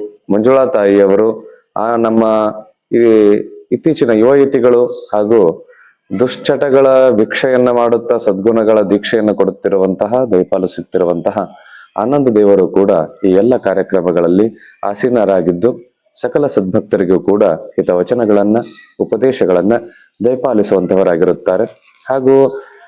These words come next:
ಈ ಒಂದು ಇಪ್ಪತ್ತಾರನೇ ತಾರೀಕು ಮಾತು ಶ್ರೀ ದಾಕ್ಷಾಯಿಣಿ ತಾಯಿಯವರು ಆಗಮಿಸಿ ಸಕಲ ಸದ್ಭಕ್ತರಿಗೂ ಕೂಡ ಆಶೀರ್ವಚನವನ್ನ ದಯಪಾಲಿಸುವಂತವರಾಗ್ತಾರೆ.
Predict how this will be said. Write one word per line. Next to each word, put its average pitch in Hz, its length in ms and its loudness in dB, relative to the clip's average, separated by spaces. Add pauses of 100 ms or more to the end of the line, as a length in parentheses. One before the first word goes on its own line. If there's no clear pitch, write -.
(300)
ಈ 123 100 2
ಒಂದು 127 400 4
ಇಪ್ಪತ್ತಾರನೇ 131 840 0
ತಾರೀಕು 101 800 -2 (220)
ಮಾತು 117 300 0
ಶ್ರೀ 107 220 -2
ದಾಕ್ಷಾಯಿಣಿ 143 600 0
ತಾಯಿಯವರು 101 580 4
ಆಗಮಿಸಿ 101 600 0 (260)
ಸಕಲ 120 320 -2
ಸದ್ಭಕ್ತರಿಗೂ 101 800 0
ಕೂಡ 101 200 0 (480)
ಆಶೀರ್ವಚನವನ್ನ 104 800 0
ದಯಪಾಲಿಸುವಂತವರಾಗ್ತಾರೆ. 98 1600 -2